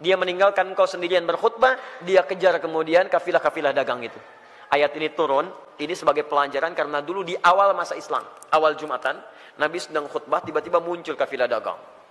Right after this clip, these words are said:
Diskon besar, sembilan puluh persen, sembilan puluh persen lewat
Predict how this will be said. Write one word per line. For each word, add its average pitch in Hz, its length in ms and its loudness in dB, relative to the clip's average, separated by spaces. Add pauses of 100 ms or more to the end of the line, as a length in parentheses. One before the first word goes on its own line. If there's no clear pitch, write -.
(240)
Diskon 226 480 4
besar, 220 640 2
sembilan 220 320 -2
puluh 220 160 0
persen, 220 480 0
sembilan 208 240 0
puluh 208 160 -2
persen 208 240 0
lewat 139 560 0